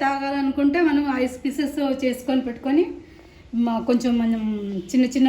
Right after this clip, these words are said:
పీసెస్ చేసుకొని ఇందులో మనం వేసుకొని స్పూన్తో కలిపేసుకుని కూడా అలా తాగితే కూడా బాగుంటుంది. మనం ఫ్రిడ్జ్లో పెట్టుకోవాలనుకుంటే అట్లా, అట్లా మనం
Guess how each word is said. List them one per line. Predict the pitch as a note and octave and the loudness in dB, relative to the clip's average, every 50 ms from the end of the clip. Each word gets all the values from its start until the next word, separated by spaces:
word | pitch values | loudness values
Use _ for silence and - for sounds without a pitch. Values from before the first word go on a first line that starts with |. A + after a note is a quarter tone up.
| B3+ B3+ | 4 4
పీసెస్ | C4 B3 B3+ C4+ C4 A#3+ - | 0 0 2 0 0 0 0
చేసుకొని | A#3+ A#3 A#3 - - B3+ C#4 D#4 D#4 C#4+ | -2 -4 -4 -4 -2 2 4 6 6 6
ఇందులో | C4 A#3+ B3 B3 B3 A#3 | 4 4 4 2 2 0
మనం | A#3+ A#3+ A#3+ A#3+ | 0 0 0 0
వేసుకొని | A#3+ A#3+ - - - B3+ B3+ C#4+ F4+ F4 - - - - - - - - - | 0 -2 -4 -4 -2 2 4 4 4 2 0 -4 -12 -16 -20 -20 -20 -20 -18
స్పూన్తో | - - C#4 C4+ C4+ C#4 C#4+ C4+ C4+ B3 | -6 0 2 2 2 4 4 2 2 2
కలిపేసుకుని | B3 A#3+ - B3+ B3 - - - C4 B3 B3+ | 0 -2 -2 -4 -4 -4 -4 -6 -4 -2 -2
కూడా | C4 D4 C4+ B3 | 0 0 0 0
అలా | B3 B3+ A#3 B3 | 0 0 -2 -2
తాగితే | B3 A#3+ A#3+ A#3+ A#3 A#3+ | -2 -4 -4 -4 -4 -2
కూడా | C4+ C#4+ B3 | -2 -2 -2
బాగుంటుంది. | B3+ B3 B3 B3+ B3+ A#3 B3 G#3+ G3 A#3 D4 F4+ - - - - - - - - - - - - - - - - - - - - - - - - B3+ | -2 -2 -2 -2 -2 -2 -2 -4 -2 0 -2 -2 -2 -4 -12 -16 -20 -20 -20 -20 -20 -20 -20 -20 -20 -20 -20 -20 -20 -20 -20 -20 -20 -20 -12 -6 -4
మనం | B3 B3 - | -4 -2 -2
ఫ్రిడ్జ్లో | A#3+ C4 A3+ B3+ C4 C4 B3+ | -2 -2 -2 0 0 0 0
పెట్టుకోవాలనుకుంటే | B3+ B3 - - B3+ A#3+ A#3+ A#3 A#3 - C#4+ G4 G4 D#4 | 0 -2 -4 -4 -4 -4 -4 -6 -8 -8 -8 -8 -8 -6
అట్లా, | - C4+ A#3+ A3+ G#3+ G#3+ - - - - - D4+ D4+ C#4 C4 | -6 -6 -6 -6 -8 -10 -14 -18 -20 -20 -18 -14 -12 -12 -10
అట్లా | - B3 A#3+ A3+ B3 | -8 -6 -6 -6 -6
మనం | B3 B3 | -6 -8